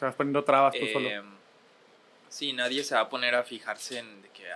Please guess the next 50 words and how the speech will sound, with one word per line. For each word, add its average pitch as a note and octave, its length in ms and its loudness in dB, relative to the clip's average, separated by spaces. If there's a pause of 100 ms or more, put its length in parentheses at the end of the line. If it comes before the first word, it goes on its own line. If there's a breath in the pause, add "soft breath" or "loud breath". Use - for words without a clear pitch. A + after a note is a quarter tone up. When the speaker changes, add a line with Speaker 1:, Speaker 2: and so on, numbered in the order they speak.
(120)
Speaker 2:
"Ay, F3 200 -8
es D#3 100 -12
que - 100 -6
no F#3+ 60 -6
me F#3+ 100 -6
gustó D3 320 -4
mi D#3+ 120 -6
voz D#3+ 260 -4
ahí, D3+ 440 0
en, B2+ 300 -16 (180)
este, A2+ 420 -8 (320 soft breath)
no C3+ 60 -14
me F#3+ 100 -2
gustó E3+ 280 0
cómo F3 180 -4
sonó D3+ 340 -4
la F3 100 -2
guitarra D#3 460 -4
en D#3+ 100 -10
esta - 240 -10
parte". D3+ 360 -8 (460)
Cállate D#3+ 280 0
el E3+ 80 6
hocico, D3 300 2
nadie D3 260 2
se - 100 0
va C3+ 40 6
a - 40 -8
fijar C#3+ 240 2
Speaker 1:
La C#3+ 60 2
Speaker 2:
en C3+ 60 -2
eso, C#3+ 200 0
Speaker 1:
gente D#3 80 2
no D3+ 80 -2
Speaker 2:
güey. D3 60 -4
Speaker 1:
se - 60 -8
va D#3 40 2
a - 20 2
Speaker 2:
O C#3+ 40 -4
sea, D3 100 0
Speaker 1:
fijar. C#3 180 2 (580 soft breath)
Speaker 2:
este, F#2+ 640 -8 (460)
vale D3 260 6
muchísimo D3 540 -2
más B2+ 500 0 (340)
tu B2 140 -12
trabajo A#2 520 2
allá D3 160 2
afuera C#3 440 -2
que, G2 480 -8